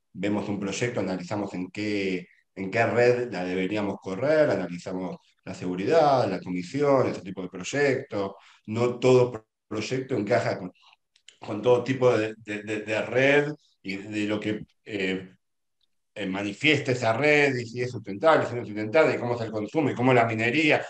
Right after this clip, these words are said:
y si es proof of work o proof of, bueno, of stake, bueno, eh, <laughs> también eso también va a estar a, a la hora de, de modelar ese negocio, de, el modelo de negocio, tomando en cuenta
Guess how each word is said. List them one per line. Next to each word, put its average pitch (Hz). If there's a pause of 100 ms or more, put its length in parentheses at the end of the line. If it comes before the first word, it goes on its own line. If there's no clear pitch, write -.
(120)
y 123
si 123
es 127
proof 139
of 123
work 160 (220)
o 110
proof 139
of, 120
bueno, 123 (180)
of 120
stake, 165
bueno, 139 (180)
eh, 123
<laughs> -
también 147
eso 156
también 160 (180)
va 143
a 147
estar 160 (160)
a, 117
a 123
la 117
hora 143
de, 120
de 117
modelar 117
ese 123
negocio, 127 (280)
de, 120
el 117
modelo 135
de 147
negocio, 180 (260)
tomando 117
en 110
cuenta 120